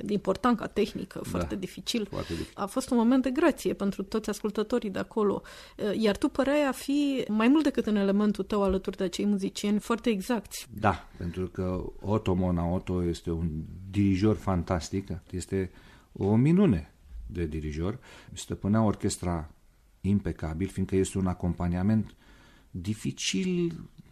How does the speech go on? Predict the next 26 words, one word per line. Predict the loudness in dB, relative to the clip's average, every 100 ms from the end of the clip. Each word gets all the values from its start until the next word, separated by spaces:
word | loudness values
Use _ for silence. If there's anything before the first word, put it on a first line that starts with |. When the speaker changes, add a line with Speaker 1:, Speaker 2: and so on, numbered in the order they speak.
| _ _ 4
Speaker 2:
peste | 4 4 -2
măsură, | -2 -2 -6 -10 -10 -16 _ -20
ceea | -6 -4 -2
ce | -2
am | 2 4
eu | 4 2
ca | -2 -4
solist | 0 2 2
de | -2
făcut, | -6 -8 -10 -6
iarăși. | -2 -2 -4 -8 -14 -18 -20 -16 0
E, | 2 2 -2
să | -6 -2
le | 2
mai | 2 2
și | 0
pui | 0 2 2 0 -6 -20 -20 -4
cap | 0 0
la | 0
cap | -2 -4 -4
pe |
toate, | -6 -6 -6 -4 -4 -4 -8 -8 -10 -10
este | -10 -8 -6 -8 -12 0
îngrozitor | 2 4 2 -2 -4 -4 -6 -2 0
de | 0 -4
greu, | -2 -4